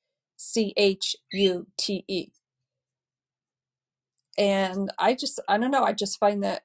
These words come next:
incredible, because you would think that maybe YouTube would be more hits. Um, and we have a,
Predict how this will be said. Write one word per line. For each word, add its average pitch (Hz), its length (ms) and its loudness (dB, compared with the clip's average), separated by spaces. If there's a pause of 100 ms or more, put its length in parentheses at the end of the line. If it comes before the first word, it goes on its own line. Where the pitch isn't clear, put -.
incredible, 202 720 0
because 180 340 -4
you 185 80 -2
would 185 160 -6
think 185 220 -8
that 175 220 -2
maybe 180 280 -6
YouTube 180 640 -6
would 175 180 -6 (340)
be 185 220 -6
more 160 240 0
hits. - 440 -6 (520)
Um, 180 360 -2 (160)
and 202 140 -2
we 190 140 0
have 185 200 0
a, 190 160 0